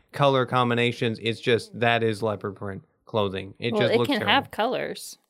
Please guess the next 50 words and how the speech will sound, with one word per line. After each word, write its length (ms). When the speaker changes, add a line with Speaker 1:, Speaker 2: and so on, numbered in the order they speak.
Speaker 1:
Well, 120
yeah, 240
obviously 320
it 60
does 160
have 200
color. 520
Speaker 2:
Well, 180
you 60
said 240
there 100
was 140
no 180
color 340
combination. 640
Speaker 1:
Well, 120
Speaker 2:
That's 40
Speaker 1:
I 40
Speaker 2:
just 100
Speaker 1:
mean, 60
Speaker 2:
not 60
Speaker 1:
like, 160
Speaker 2:
true. 120
Speaker 1:
like, 220
somebody 340
wears, 300
like, 180
a 60
gray 260
shirt 480
and 280
a 80
yellow 540
skirt, 440
and 120
you're 120
like, 260
"Gray 360
and 100
yellow 380
go 380
good 280
together," 440
and 260
then 320
Speaker 2:
They 100
go 160
well. 380
Speaker 1:
Yes, 380
yes, 360